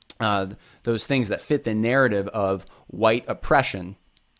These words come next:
and then makes that, that's what American history is by definition. And that's, uh, you know, the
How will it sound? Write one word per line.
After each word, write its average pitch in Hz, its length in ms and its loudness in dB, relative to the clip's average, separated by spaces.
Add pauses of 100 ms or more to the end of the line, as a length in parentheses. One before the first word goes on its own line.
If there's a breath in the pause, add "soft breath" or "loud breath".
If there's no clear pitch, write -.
(140)
and 117 120 0
then 120 180 4
makes 127 280 2
that, 117 240 6
that's 147 240 6
what 143 80 -2
American 123 360 0
history 104 420 -2
is - 240 -4
by 101 160 2
definition. 101 720 -2
And 95 100 -4
that's, 117 300 0 (420 soft breath)
uh, 95 440 0 (120)
you 110 100 -6
know, 95 200 -2
the 95 160 -10